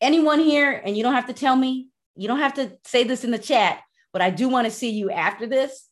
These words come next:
in Coffee with Carrie if you don't own a house and you're a real estate agent. How can you sell a house and you don't own one?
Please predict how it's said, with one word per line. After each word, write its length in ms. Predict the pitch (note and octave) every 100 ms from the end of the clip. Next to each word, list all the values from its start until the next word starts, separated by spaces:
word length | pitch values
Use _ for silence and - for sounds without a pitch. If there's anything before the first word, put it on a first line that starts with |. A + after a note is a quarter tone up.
| _
in 140 | F#3
Coffee 340 | F#3 G3 A3+ G#3+
with 180 | F#3+
Carrie 280 | F#3+ G#3+ G#3
if 100 | F#3
you 100 | F#3+
don't 220 | G#3 G3+
own 140 | E3+ F#3
a 20 |
house 280 | F#3+ E3+ F3
and 100 | E3+
you're 80 | D#3+
a 40 |
real 120 | D#3+
estate 260 | D3+ - C#3
agent. 320 | B2 A#2+ A#2 _ _ _ _ _ _ _ _ _ _ _ _ _ _
How 220 | - D4
can 160 | F#4+ D4
you 100 | A#3+
sell 360 | - - C4
a 20 | C4
house 580 | A3 B3+ D3+ E3 - - -
and 160 | F3 F#3+
you 60 |
don't 260 | A#3 A#3+ -
own 280 | A3 A#3+ F#3
one? 260 | C3 -